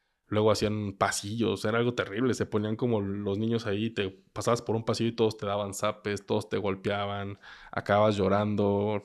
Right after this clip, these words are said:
los maestros bien gracias, los papás bien gracias.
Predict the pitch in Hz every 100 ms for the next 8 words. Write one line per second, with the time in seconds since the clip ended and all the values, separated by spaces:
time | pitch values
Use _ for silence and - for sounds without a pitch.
0 | _ 95 98 98 101 98 110 101 104 98
1 | 98 101 101 - 104 101 95 98 98 98
2 | 95 98 98 101 101 110 98 98